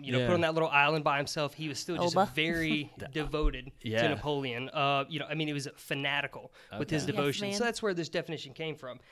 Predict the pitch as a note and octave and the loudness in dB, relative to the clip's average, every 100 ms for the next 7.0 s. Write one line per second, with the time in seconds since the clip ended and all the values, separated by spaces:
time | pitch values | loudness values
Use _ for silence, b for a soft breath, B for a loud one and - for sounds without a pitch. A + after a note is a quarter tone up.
0 | b b - C#3 C#3 D#3+ F3+ C#3+ - G#3 | b b -8 -4 -2 2 0 0 -4 -4
1 | F#3+ - F3+ - F3 E3+ C#3 C3 - _ | -6 -4 -6 -4 -6 -6 -8 -10 -14 _
2 | _ - C#3+ C#3+ C#3 - - F3 G#3+ A3 | _ -14 -12 -10 -8 -8 -4 0 0 0
3 | G#3+ D3 C3 C#3+ D3+ D#3+ D#3+ D3+ E3 B2+ | -2 -2 -4 -10 -2 -2 -2 -4 -6 -8
4 | - C#3+ - B3 G3 A#2 B2 - C#3 A#3 | -8 -8 -6 -2 -2 -2 -8 -6 -4 -4
5 | - D3 F#3+ D#3+ C#3+ C#3 - C3 C3 C#3+ | -2 0 2 0 0 -4 -6 -8 -6 -8
6 | D#3+ D3+ - C3 C3 C3 C3 B2 A#2+ | -10 -14 -10 -6 -6 -6 -10 -12 -16